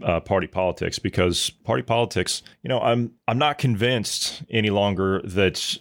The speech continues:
that parties are the way forward. I lost that vision a long time ago. I think people need to come to the, uh, the, the reality of the situation that their salvation does not rely in a political party.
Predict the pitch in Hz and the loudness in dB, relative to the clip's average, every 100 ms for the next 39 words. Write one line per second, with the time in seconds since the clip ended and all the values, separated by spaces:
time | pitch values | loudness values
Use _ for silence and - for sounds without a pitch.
0 | - 113 95 - 104 101 98 95 - - | -6 -2 0 0 0 2 2 0 -4 -2
1 | 95 87 87 85 92 92 90 - 110 90 | 0 2 0 -4 -2 0 0 0 -2 0
2 | 87 98 101 98 101 92 101 92 90 80 | 0 2 0 0 -2 0 0 0 0 0
3 | 87 95 101 98 92 95 87 - 85 _ | 0 0 0 0 0 0 0 -2 -6 _
4 | - - - 127 - - 110 117 110 107 | -6 -4 0 0 0 -4 -2 0 2 2
5 | 95 - 104 101 - 98 98 92 90 95 | 0 0 0 0 -2 0 2 2 2 0
6 | 85 92 101 90 92 95 110 - 92 87 | -4 -4 -2 -2 2 2 2 0 -2 -2
7 | - 92 87 95 98 - 95 - - 87 | -2 -2 0 0 0 0 -4 -4 -10 -2
8 | 95 90 - - - 101 107 104 101 - | 2 2 -2 -10 -14 -4 0 2 0 -2
9 | - 92 87 104 123 104 101 92 - 87 | 0 0 2 0 0 -2 -2 -4 -6 -2
10 | 113 113 92 110 95 92 87 95 95 90 | 0 0 0 -2 0 -2 0 2 2 0
11 | 92 - 110 104 98 87 87 92 - 131 | -2 -2 0 0 0 2 0 -2 0 2
12 | 90 95 | 0 -4